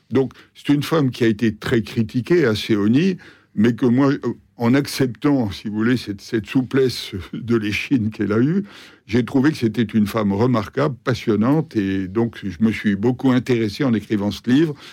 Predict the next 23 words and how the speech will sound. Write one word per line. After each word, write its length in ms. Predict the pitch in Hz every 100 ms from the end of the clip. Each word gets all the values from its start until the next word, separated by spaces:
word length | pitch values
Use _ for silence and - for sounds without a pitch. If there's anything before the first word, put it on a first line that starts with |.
| - - - _ -
qui 140 | 127
historiquement 920 | 127 - 135 123 117 95 131 156 151 - -
était 220 | 113 131
passionnant, 480 | 120 113 143 147 104
parce 180 | 98
que 100 | -
ça 140 | 104 110
m'a 140 | 110
fait 180 | 110 113
découvrir 640 | 104 104 113 107 123 147
cette 300 | - 113 101
époque 380 | 113 101 113 104 98 87 _ -
confuse, 640 | 120 - 131 160 190 131 - - - _ _
et 140 | 117 120
où 140 | 120
il 60 | 127
faut 160 | 139
savoir 320 | 123 131 131
que 100 | -
dans 200 | 107 101
toutes 280 | 101 147 151
les 100 | 120
familles, 640 | 107 120 117 127 120 104